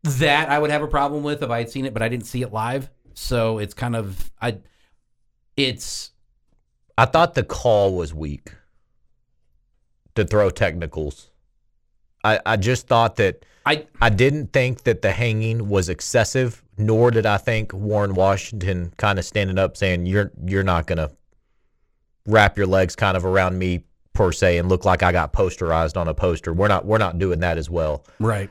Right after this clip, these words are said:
Speaker 2: I didn't see a reason to call the technical on both people. I think the refs easily could have just pushed both te-, both players, which not push, but, you know, separate
Speaker 1: Sure.
Speaker 2: both and say, "Hey, next play, guys. Come
Speaker 1: Keep,
Speaker 2: on."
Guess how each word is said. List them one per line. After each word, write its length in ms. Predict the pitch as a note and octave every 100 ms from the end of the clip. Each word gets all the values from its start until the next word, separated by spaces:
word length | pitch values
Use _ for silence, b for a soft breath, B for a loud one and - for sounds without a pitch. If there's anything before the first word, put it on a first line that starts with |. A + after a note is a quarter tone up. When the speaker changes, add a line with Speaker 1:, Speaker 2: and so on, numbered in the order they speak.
| -
Speaker 2:
I 100 | A2+
didn't 320 | G2+ C3+ C#3+ A#2
see 220 | - B2
a 60 | A2+
reason 480 | G2+ G2+ G2+ G2+ G2+
to 420 | - F#2+ F2+ F2+ _ _ -
call 260 | G#2+ G2
the 100 | E2+
technical 600 | E2+ F2 E2 F#2+ A#2 A#2+ - -
on 160 | F#2
both 220 | F#2+ F#2+
people. 360 | - G2+ A#2 A#2+
I 100 | F2+
think 240 | - G2+
the 60 | G2+
refs 300 | F2 F#2 -
easily 400 | - G#2 F#2 G2+
could 160 | F2+ G#2+
have 80 | F2+
just 240 | G2 F#2 _ -
pushed 280 | A#2 -
both 280 | F#2+ G#2 -
te-, 140 | - A2+
both 280 | G#2 G#2+
players, 400 | - G#2 G2 G2+
which 160 | G2 -
not 180 | G2 -
push, 260 | - F2+ -
but, 120 | B2
you 60 |
know, 140 | B2+ G2
separate 460 | - D3 C3 C3
Speaker 1:
Sure. 180 | G#2+ A2+
Speaker 2:
both 100 | A#2+
and 80 | A2
say, 140 | A2
"Hey, 300 | G#2 A2+ G2 _ b b b b -
next 220 | A#2+ A#2+
play, 200 | - A#2
guys. 300 | F#2 F2+ E2+
Come 120 | - B2
Speaker 1:
Keep, 60 |
Speaker 2:
on." 100 | F#2